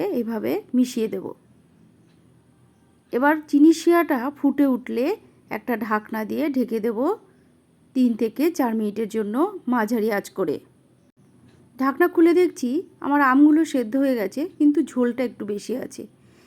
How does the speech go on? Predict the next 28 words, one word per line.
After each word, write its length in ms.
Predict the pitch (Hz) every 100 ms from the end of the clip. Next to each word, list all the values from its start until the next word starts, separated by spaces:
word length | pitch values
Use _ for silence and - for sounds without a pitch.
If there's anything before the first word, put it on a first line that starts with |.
| _
সেই 180 | - 269
কারণে 360 | 254 240 220 247 359
আরও 220 | 233 233
দু 160 | 247 240
মিনিট 360 | 214 208 220 330 - _ _ _ _ -
গ্যাসের 360 | 220 214 247
আঁচটা 280 | 220 208 226
বাড়িয়ে 320 | 214 208 214
দিয়ে 160 | 202 254
ফুটিয়ে 320 | 294 226 220
নিলাম। 300 | 202 202 233 392 - _ _ _ -
এই 160 | 226 214
দেখুন, 380 | 196 - - 208 - _ _ -
চাটনিটা 440 | 226 220 220 208
রেডি 240 | 214 220 214
হয়ে 140 | 220
গেছে। 280 | 214 208 277 349 415 _
অন্যদিকে 520 | 294 311 392 392 277 262
গ্যাসের 320 | 247 247 -
উপর 160 | 220 214
একটা 220 | 220 214 214
কড়াই 300 | 214 208 214
বসিয়ে 360 | 214 - 233 294 370 _ _ _ _
হাফ 240 | - 269 262
চামচের 400 | - 302 285 285
একটু 220 | 262 254 254 247
কম 280 | 220 196 262 359 - _ _ _
পাঁচ 220 | 254 254